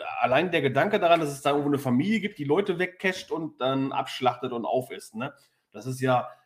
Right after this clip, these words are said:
ähm, in den siebzigern waren ja auch Titten schon anrüchig und, und heute machst du einen Fernseher an und in jeder zweiten Werbung ist irgendwo Glocken drinne. Also,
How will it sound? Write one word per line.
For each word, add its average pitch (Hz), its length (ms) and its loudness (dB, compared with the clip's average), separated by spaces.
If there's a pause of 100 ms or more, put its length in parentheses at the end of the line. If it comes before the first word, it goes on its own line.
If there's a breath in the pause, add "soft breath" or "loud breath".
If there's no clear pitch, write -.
(140)
ähm, 110 500 -4
in 110 60 -6
den 127 100 0
siebzigern 151 500 2
waren 147 220 4
ja 143 100 2
auch 131 280 -4
Titten 165 300 -2
schon 131 160 -4
anrüchig 117 560 -2
und, 117 120 -4
und 117 140 -4
heute 151 320 4
machst 147 280 0
du 135 40 -4
einen 127 60 -6
Fernseher 160 480 0
an 160 100 0
und 143 160 -2
in 127 100 0
jeder 143 220 0
zweiten 139 320 -4
Werbung 151 320 2
ist 127 80 -6
irgendwo 135 460 0
Glocken 127 380 -2
drinne. 107 380 -4
Also, 107 340 -8